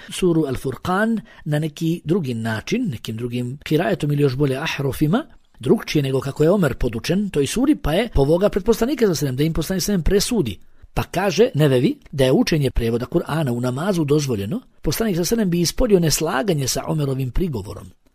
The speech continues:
Sa Omerovim prigovorom nečemu što je dozvoljeno. Znači, naravno da tada nije bilo govora o prevodu. Svi su oni bili Arapi, nema potrebe da iko uči na nekakvom prevodu Kur'ana. Ali želi reći Nevevi, ako je učenje u namazu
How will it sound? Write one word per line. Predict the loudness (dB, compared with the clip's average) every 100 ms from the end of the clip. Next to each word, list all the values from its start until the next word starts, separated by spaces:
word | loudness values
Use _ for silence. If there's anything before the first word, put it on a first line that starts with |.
| -10
Sa | -6
Omerovim | -2 2 2 2
prigovorom | 0 0 0 0 0
nečemu | -2 -4
što | -2 -2
je |
dozvoljeno. | 0 -2 -4 -8 -14 -20 -12
Znači, | -8 -4
naravno | -2 -2 -2
da | -4
tada | -6 -6 -6
nije | -6
bilo | -6 -6 -6
govora | -4 -2 -2
o | 0
prevodu. | 2 4 4 2 -4 -18 -20
Svi | -8 -6
su | -2
oni | -2
bili | 0 0
Arapi, | -2 -4 -4 -6
nema | -4 -6
potrebe | -6 -6 -4 -2
da |
iko | -2 -4 -2
uči | 0 2
na | 0
nekakvom | 0 -4 -2 0
prevodu | 2 2 2 -2
Kur'ana. | -6 -6 -4 -6 -6 -12 -16 -8
Ali | -4 0
želi | 2 2
reći | 2 2
Nevevi, | 2 4 4 2 0 -16 -8
ako | -8 -4 -2
je | 0 0 -4 -6
učenje | -2 2 4 2
u | 0 0
namazu | -2 -2 0 0 -2